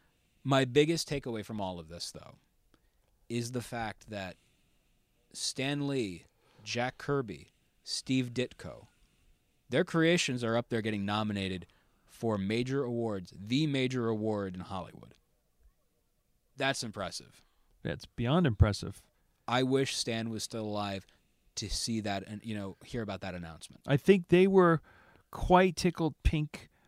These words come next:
Speaker 2: when they became big screen movies.
Speaker 1: Yeah. Oh, hell yeah.
Speaker 2: That, I would think, mostly by and large, was the pinnacle of what a comic book character could aspire to become.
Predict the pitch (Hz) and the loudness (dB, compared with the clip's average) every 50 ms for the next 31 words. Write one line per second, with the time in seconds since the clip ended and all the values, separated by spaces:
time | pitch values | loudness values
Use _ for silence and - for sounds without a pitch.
0 | _ _ - - 131 139 139 135 135 131 107 - - _ _ _ _ _ _ _ | _ _ -2 2 4 4 6 4 4 2 0 -4 -12 _ _ _ _ _ _ _
1 | _ _ _ _ _ _ _ _ _ _ - - 135 143 131 139 127 - 151 147 | _ _ _ _ _ _ _ _ _ _ -2 2 2 4 4 4 2 2 2 0
2 | 139 127 92 - - _ _ _ _ _ _ _ _ _ _ _ _ - - 160 | 0 0 -4 -10 -16 _ _ _ _ _ _ _ _ _ _ _ _ 4 4 4
3 | 151 - - - - 151 143 131 127 143 196 226 196 160 113 - - - - - | 6 4 0 0 2 4 4 4 6 6 4 4 4 0 -2 -4 -6 -10 -10 -12
4 | _ _ _ _ - 120 143 160 120 - - - 104 131 165 175 139 - - - | _ _ _ _ -4 -2 -2 -2 -2 -4 -6 -2 2 2 4 4 2 0 -4 -4
5 | 135 180 208 160 95 80 73 - - 120 107 120 156 190 208 - - - - - | -2 -2 -2 -2 -2 -4 -6 -8 -12 -2 2 2 2 2 0 -6 -14 -18 -20 -20
6 | - - - _ - 143 143 139 135 135 127 117 - 160 170 160 - - - - | -20 -20 -14 _ 0 2 2 4 4 4 2 2 2 2 2 0 -2 -8 -14 -12
7 | 117 113 - - 143 143 127 131 143 165 - - 160 135 113 131 127 131 131 127 | -12 -12 -10 -6 -4 0 2 2 2 2 2 0 0 0 2 2 4 4 4 4
8 | 131 151 160 120 113 117 131 131 113 123 113 - - 135 156 175 180 - 135 123 | 4 4 2 0 0 2 2 2 4 2 0 2 4 2 4 4 2 2 2 0
9 | 104 - 110 107 107 104 - - - - - _ - _ _ _ - 127 131 127 | 2 2 2 0 0 0 -2 -8 -16 -20 -20 _ -20 _ _ _ 0 2 4 4
10 | 120 - - 131 139 143 131 - 127 113 - - 127 123 123 - - 120 107 - | 2 2 2 2 2 2 2 0 -2 -2 0 0 2 2 2 0 -2 -6 -6 -2
11 | - 135 120 110 - - - 120 117 120 120 - - 117 110 110 - - 123 147 | 0 0 0 0 -2 -4 -2 0 0 2 2 0 0 -2 -2 -2 -4 -2 -2 -2
12 | 147 120 107 | -2 -2 -4